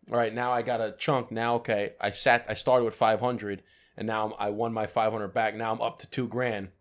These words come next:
All right, I was a little bit more. I was, like, twenty-three hundred. It's like, put the two grand aside, play with the three hundred, right? Or put, the, or let's say you, you started with five hundred bucks and now you have fifteen hundred.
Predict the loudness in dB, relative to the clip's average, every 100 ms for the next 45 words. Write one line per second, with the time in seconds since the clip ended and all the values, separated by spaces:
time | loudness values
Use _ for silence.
0 | _ _ _ _ 2 6 8 6 -2 _
1 | _ _ 0 0 6 6 6 6 6 6
2 | 4 -2 -2 -2 -2 -2 -2 -2 -2 -6
3 | -6 _ _ _ -6 -6 -6 _ _ _
4 | _ _ 0 0 0 0 2 2 0 2
5 | 6 8 6 2 -2 0 -2 -6 -2 -2
6 | -2 -6 -12 -16 _ _ _ _ 2 2
7 | 2 -2 -2 -4 -6 -2 2 2 -2 _
8 | _ _ _ _ -6 -2 0 -2 -4 -6
9 | 4 4 4 4 2 2 0 0 0 -6
10 | -4 -2 -2 -6 -14 -10 -8 -8 -8